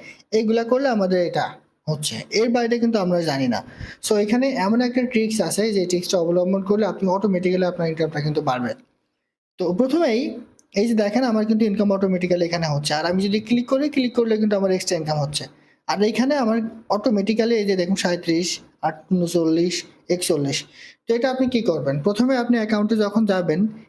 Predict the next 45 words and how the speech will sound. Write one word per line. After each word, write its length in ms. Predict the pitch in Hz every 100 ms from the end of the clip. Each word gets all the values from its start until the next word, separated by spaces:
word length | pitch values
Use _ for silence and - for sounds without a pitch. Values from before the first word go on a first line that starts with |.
| _ -
এই 180 | 240
জায়গায় 320 | 247 208 208 202
আপনি 200 | 196 196
একটু 140 | 202
চেক 280 | - 196 175
করবেন 300 | 151 139 147
যেখানে 260 | 160 196
আপনার 200 | 190 214
কোনো 200 | 214 180
রকম 180 | 180 190
পয়েন্ট 280 | 185 160 165
শো 160 | - 190
করছে 300 | 160 151 131
কিনা। 260 | 113 107 - _ _ _ 170
দেখেন 260 | 190 247
প্রফিট 440 | 247 254 247 285 254
per 180 | 202 185
hour, 300 | 156 151 117 - - _ _ -
প্রতি 300 | 240 240 269
ঘন্টায় 460 | 208 226 226 254
আমাকে 340 | 240 202 202 214
তারা 200 | 214 214
প্রফিট 380 | 208 190 208 202
দিবে 300 | 220 226 269
সেভেন 440 | - 196 190 202
পয়েন্ট 300 | 214 220 233
ফোর 280 | - 185 170
ওয়ান 240 | 156 147
কে। 160 | 147 113 - _ _ _ -
So 60 |
আমার 260 | 160 190 208
যদি 200 | 233 226
পয়েন্ট 280 | 220 202 220
এখানে 200 | 220 220
আরও 140 | 214
বেশি 260 | 196 190 220
থাকতো, 260 | 220 226
তাহলে 260 | 233 202 196
কিন্তু 180 | 202 196
আমি 160 | 196
ইনকামটা 320 | 190 190 185
আরও 200 | 180 175
এখানে 200 | 175 180
বাড়াতে 280 | 170 151 147
পারতাম। 360 | 135 123 117